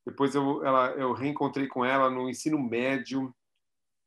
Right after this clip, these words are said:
e, e ela dava história da arte, e aí depois, no final, quando eu acabei o ensino médio,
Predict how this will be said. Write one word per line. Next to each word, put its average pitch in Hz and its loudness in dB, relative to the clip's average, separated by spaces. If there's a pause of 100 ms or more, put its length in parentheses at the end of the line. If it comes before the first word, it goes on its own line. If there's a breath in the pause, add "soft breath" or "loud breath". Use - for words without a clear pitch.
(420)
e, 120 -4
e 113 0
ela 120 6
dava - 0
história 123 0
da 117 4
arte, 143 4 (300)
e 123 -8
aí 123 0
depois, 131 -2
no 127 -6
final, 127 2
quando 123 -4
eu 120 -6
acabei 123 -2
o - -6
ensino 123 -6
médio, 127 -4